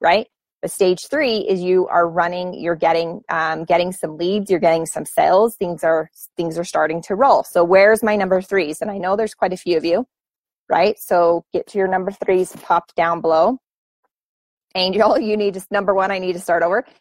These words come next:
Yeah, 'cause at any point, if you fall off of this training, if you fall off and one of your training wheels falls off, right, you can go right back to where you were and you can put your training wheel back on and go back to work.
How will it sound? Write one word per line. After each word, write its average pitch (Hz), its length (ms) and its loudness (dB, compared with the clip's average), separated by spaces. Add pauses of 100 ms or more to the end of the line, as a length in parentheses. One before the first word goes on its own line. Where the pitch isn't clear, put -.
(120)
Yeah, 392 200 4
'cause 254 180 -4
at 254 140 4
any 285 200 2
point, 277 320 -2
if - 120 -6
you 240 100 -6
fall 220 300 2
off 185 300 0
of 208 80 -6
this 196 200 -8
training, 196 560 -10
if 196 180 -6
you 196 140 -8
fall 202 220 2
off 185 280 0
and 180 160 -6
one 190 140 -2
of 196 60 -6
your 175 80 -10
training 190 280 -6
wheels 180 220 -4
falls 175 240 2
off, 180 200 0
right, 190 200 2
you 202 100 -6
can 190 120 -8
go 175 160 2
right 185 280 2
back 240 260 0
to 262 100 -6
where 226 180 0
you 254 140 -4
were 202 300 2 (460)
and 190 260 -2
you 190 120 2
can 180 120 -6
put - 140 -2
your 220 120 -4
training 220 300 0
wheel 196 140 2
back 190 240 2
on 180 280 2
and 170 300 -6
go 170 200 4
back 170 280 2
to - 80 -8
work. 185 220 -2